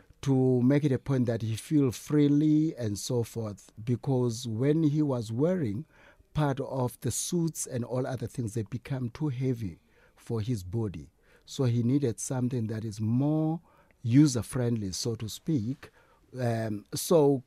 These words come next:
clothes, as they say, that they are symbol. They tell who you are, where you're coming from, and where you are going to. And also, f-, clothes can be used for health purposes.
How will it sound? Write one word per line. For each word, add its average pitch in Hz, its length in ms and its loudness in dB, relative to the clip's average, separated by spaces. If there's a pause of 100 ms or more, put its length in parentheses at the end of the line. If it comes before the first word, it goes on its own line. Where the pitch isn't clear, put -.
clothes, 160 500 4
as 110 200 -4
they 117 160 0
say, 123 260 -2
that 110 220 -4
they 110 60 -4
are 104 80 -6
symbol. 170 520 -4
They 123 140 -4
tell 120 240 -2
who 107 220 -2
you 117 220 -4
are, 104 160 -8
where 101 160 -6
you're 101 120 -6
coming 113 320 -6
from, 120 320 -8 (140)
and 98 180 -8
where 101 100 -8
you 104 100 -6
are 95 120 -10
going 110 300 -6
to. 82 180 -12 (400)
And 110 100 -4
also, 113 380 -6
f-, - 160 -14 (240)
clothes 135 340 2
can 107 200 -6
be 95 100 -12
used 101 360 -8
for 98 180 -10
health 104 420 -8
purposes. 87 600 -14